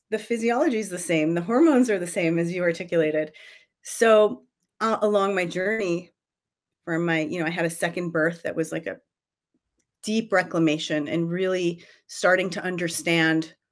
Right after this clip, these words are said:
what's needed for us to give birth in the way you described, what's needed to feel safe,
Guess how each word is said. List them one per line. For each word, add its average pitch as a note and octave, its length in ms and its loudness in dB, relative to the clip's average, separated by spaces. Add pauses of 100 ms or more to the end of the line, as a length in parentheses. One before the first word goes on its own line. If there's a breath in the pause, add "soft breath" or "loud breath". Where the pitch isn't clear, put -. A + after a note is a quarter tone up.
(200)
what's F#3+ 420 0
needed E3 720 0
for - 160 -4
us D#3+ 220 -2
to F3 100 -6
give D#3 260 -2
birth D3+ 260 -4
in D#3 80 -2
the D3+ 80 0
way D3 140 -4
you C#3 80 -8
described, - 460 -10
what's E3+ 220 -4
needed E3+ 340 4
to E3 120 -4
feel - 180 -12
safe, - 540 -6